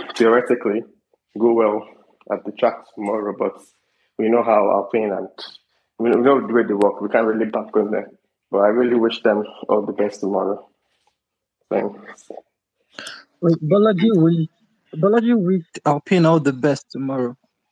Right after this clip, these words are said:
Speaker 2: What happened to your Alonso slander?
Speaker 1: No, no, I said, no, I'm, I'm, I'm going to be nice now. I'm going to wish everyone the best.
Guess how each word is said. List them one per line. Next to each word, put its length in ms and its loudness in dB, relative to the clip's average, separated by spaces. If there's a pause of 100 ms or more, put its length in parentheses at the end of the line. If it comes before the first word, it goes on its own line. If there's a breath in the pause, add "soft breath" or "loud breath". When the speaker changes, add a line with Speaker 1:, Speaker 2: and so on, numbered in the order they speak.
(160)
Speaker 2:
What 260 0
happened 360 -2
to 60 0
your 140 0
Alonso 360 0
slander? 500 0 (1700)
Speaker 1:
No, 140 2
no, 340 2
I 20 -2
said, 340 0 (440)
no, 260 -2
I'm, 200 0
I'm, 140 0 (140)
I'm 120 4
going 180 2
to 80 -4
be 100 -2
nice 340 -2
now. 160 -6
I'm 120 -8
going 160 0
to 80 -8
wish 160 -2
everyone 240 -2
the 80 -8
best. 280 -2